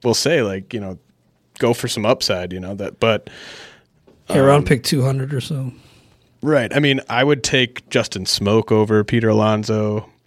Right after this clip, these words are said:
Speaker 1: I would probably take Carlos Santana over Peter Alonso.
Speaker 2: Luke
Speaker 1: Uh,
Speaker 2: Voit by a good
Speaker 1: by,
Speaker 2: margin.
Speaker 1: by a lot. Uh,
Speaker 2: Jose Martinez.
Speaker 1: Yeah, I mean, Martinez is closer just 'cause it's just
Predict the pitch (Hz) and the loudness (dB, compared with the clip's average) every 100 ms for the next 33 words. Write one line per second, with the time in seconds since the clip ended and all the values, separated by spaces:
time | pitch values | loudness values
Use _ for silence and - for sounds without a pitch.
0 | _ - 98 98 95 113 - 110 98 104 | _ -6 -2 -2 -4 -10 -4 -2 0 -2
1 | - 113 98 - 87 - 101 104 107 104 | 0 0 0 -2 -6 -4 -2 0 2 2
2 | 104 101 110 107 104 104 104 107 107 104 | 0 -2 -2 0 0 0 -2 0 0 0
3 | 104 101 151 147 123 127 139 156 151 135 | -2 -4 -2 -2 0 2 2 2 0 -2
4 | 127 127 - - 139 139 - - 175 95 | 0 -2 -6 -4 -2 2 2 2 0 0
5 | 92 90 101 104 104 - _ 98 92 139 | 0 2 4 4 4 0 _ -4 0 2
6 | 135 131 120 - 139 139 135 135 - _ | 2 2 0 -4 -8 -8 -10 -12 -16 _
7 | _ _ _ _ _ _ _ - 170 131 | _ _ _ _ _ _ _ -16 -4 -2
8 | 123 123 131 135 - 202 214 180 151 151 | 0 0 0 0 0 0 2 0 0 0
9 | 127 - - 151 147 143 135 123 123 - | -2 -6 -6 0 0 2 0 0 0 -2
10 | 123 113 - - - - | -2 -4 -4 -2 0 -2